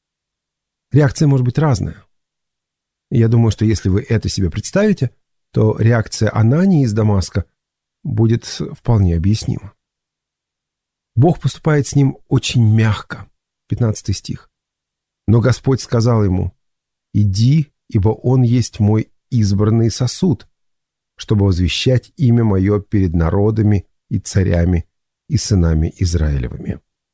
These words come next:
И я покажу ему, сколько он должен пострадать за имя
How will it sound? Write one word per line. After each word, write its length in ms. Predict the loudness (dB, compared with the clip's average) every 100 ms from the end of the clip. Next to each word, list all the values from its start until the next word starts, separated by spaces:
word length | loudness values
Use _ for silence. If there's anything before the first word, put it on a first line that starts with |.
| _ _ _ _ _ _
И 80 | 0
я 200 | 2 2
покажу 600 | 0 -2 0 0 2 2
ему, 460 | 2 2 0 -2 -8 _ _ -14
сколько 520 | -8 0 0 2 0
он 180 | 2 2
должен 400 | 2 0 0 -2
пострадать 760 | -2 -4 -2 0 0 0 -2
за 320 | -4 -6 -2 -2
имя 580 | -2 -2 0 2 -2